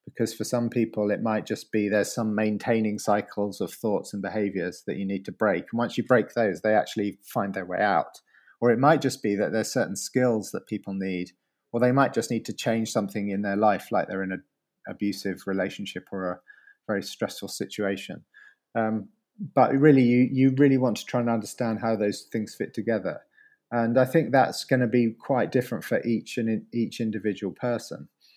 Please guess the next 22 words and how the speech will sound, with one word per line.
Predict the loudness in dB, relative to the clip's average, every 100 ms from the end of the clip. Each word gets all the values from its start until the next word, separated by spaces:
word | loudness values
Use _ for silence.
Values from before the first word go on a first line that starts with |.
| _ _ _ -8
And | -4 -2
so | 0 2
the | 4
idea | 4 6 6 6
that | 4
there's | 2 -2
a | -4
sort | -4
of | -2
one-size-fits-all, | -2 -2 -2 -2 -4 -4 -6 -6 -6 -4 -2 -4 -8 _ _ _ _ _ -8
um, | -4 -4 -4 -6 -10 _ _ _ -10 0
uh, | 2 2 0 -4 _ -20 -10
kind | -6
of | -6
cookie-cutter | 0 0 2 -2 -2 -2 -4
diagnostic | 0 0 0 -6 -8 -10 -10
approach | -6 -2 -2 -4
that | -8
you | -8
can | -8 -8
take, | -4 -4 -4 -10 _ _ -20 -20 _ -8
um, | -6 -4 -4